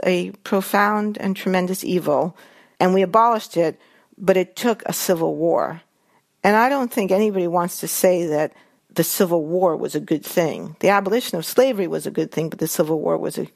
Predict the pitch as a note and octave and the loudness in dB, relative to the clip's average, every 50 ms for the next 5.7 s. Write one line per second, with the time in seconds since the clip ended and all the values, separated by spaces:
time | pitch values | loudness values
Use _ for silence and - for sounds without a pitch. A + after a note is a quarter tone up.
0 | _ - - - - G3+ F#3 E3 D#3+ D#3 - - _ - - - F#3 E3+ D#3 D#3 | _ -18 -10 -2 0 0 0 0 -2 -6 -14 -16 _ -8 -2 0 0 0 0 -4
1 | E3 D#3 - - _ _ - F#3+ E3+ D#3+ D3 C#3+ - D3 C#3+ D3+ D3+ - D#3+ D#3 | -6 -8 -8 -12 _ _ 0 0 0 0 0 -2 -2 -4 -4 -4 -4 -6 -6 -4
2 | - - - - - F3 D#3+ E3 D#3 D#3+ C3 G2 D3 D#3+ E3 - - - - - | -4 -6 -8 -2 0 2 2 2 -2 -4 -2 -2 -2 -2 -2 -10 -18 -20 -18 -18
3 | - - - - - _ - - - A3 G#3 G3 F#3+ F#3+ F3+ E3 _ _ _ _ | -20 -20 -20 -20 -14 _ 0 2 4 4 6 6 4 4 2 0 _ _ _ _
4 | - G3 F#3 F3+ F#3 G#3 A3 - B3+ A#3 B3+ F#3+ F3+ E3 E3 E3 E3 E3+ F#3 E3+ | 2 4 4 6 4 4 2 -2 -2 -2 2 4 4 4 4 2 0 -2 -6 -6
5 | - - - A3 A#3 C4 C4+ B3+ G#3+ F3 E3 E3+ E3+ F3+ | -6 -2 0 2 2 2 2 0 0 0 0 -2 -2 -6